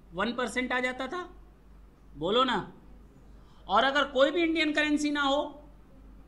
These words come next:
तो दोनों currencies को किस में कन-, convert करते थे? Indian currency में convert करते थे, उनका वन परसेंट ले लेते थे, जो दोनों में से कम आता था, उसको हम लोग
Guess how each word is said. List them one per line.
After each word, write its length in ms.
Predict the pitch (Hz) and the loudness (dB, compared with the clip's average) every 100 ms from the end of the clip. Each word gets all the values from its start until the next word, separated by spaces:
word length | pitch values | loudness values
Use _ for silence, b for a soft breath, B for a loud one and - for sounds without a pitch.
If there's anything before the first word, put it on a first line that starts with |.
| - - - - | -20 -20 -20 -4
तो 80 | 151 | 0
दोनों 340 | 247 247 285 | 2 2 2
currencies 500 | 285 269 269 262 277 | 0 0 0 -2 -4
को 120 | 302 | -4
किस 220 | 269 269 285 | -6 -4 -6
में 100 | 277 | -4
कन-, 280 | 277 277 | -4 -2
convert 320 | 269 269 269 269 | -4 -4 -4 -4
करते 260 | 254 269 | -4 -4
थे? 400 | 277 330 - - - - - - - - 190 | -6 -10 -14 -20 -20 -20 -20 -20 -20 -8 -4
Indian 320 | 208 240 254 | -2 -2 -2
currency 340 | 262 254 247 | -2 -2 -4
में 120 | 262 269 | -4 -4
convert 360 | 262 262 262 | -4 -4 -4
करते 240 | 262 262 269 | -6 -6 -4
थे, 80 | |
उनका 260 | 247 240 254 | -4 -4 -6
वन 220 | 254 262 | -6 -4
परसेंट 340 | 254 247 254 254 | -6 -6 -6 -4
ले 100 | 254 | -4
लेते 240 | 254 262 | -4 -6
थे, 100 | 262 | -6
जो 160 | 240 240 | -6 -4
दोनों 180 | 247 | -4
में 100 | 247 | -6
से 100 | 240 | -6
कम 220 | 247 247 240 | -6 -4 -4
आता 200 | 233 220 | -4 -4
था, 120 | 214 | -4
उसको 340 | 185 - 208 | -4 -6 -6
हम 80 | 190 | -2
लोग 360 | 220 403 - | 0 -2 -6